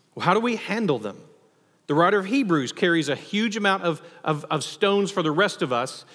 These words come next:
to have to deal with. The writer of Hebrews long ago was wrestling with these very, some of these very same issues.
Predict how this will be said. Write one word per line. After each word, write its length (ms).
to 100
have 160
to 80
deal 200
with. 80
The 80
writer 220
of 100
Hebrews 400
long 240
ago 340
was 220
wrestling 420
with 120
these 180
very, 300
some 220
of 60
these 120
very 240
same 240
issues. 480